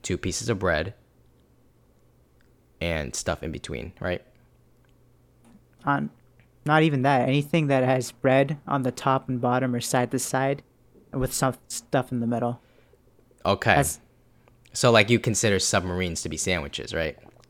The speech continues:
Speaker 2: I do.
Speaker 1: Okay. Now here's, now here's another one. Do you consider a hot dog and a bun to be a sandwich?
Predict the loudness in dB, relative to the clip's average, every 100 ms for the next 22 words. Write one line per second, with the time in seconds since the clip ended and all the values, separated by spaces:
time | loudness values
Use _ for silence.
0 | _ -2 0 0 -4 -12 _ _ _ -6
1 | -4 0 0 -2 -6 _ _ _ _ _
2 | _ _ -4 -2 0 -2 -2 -6 -8 -6
3 | -6 -6 -6 -6 -8 -12 -18 -20 -20 -20
4 | -10 0 2 4 2 0 4 4 4 2
5 | -2 -10 _ _ _ _ -2 -2 8 8
6 | 10 10 10 8 4 2 4 4 4 -2
7 | -4 -2 -2 0 -2 -2 -6 -8 -10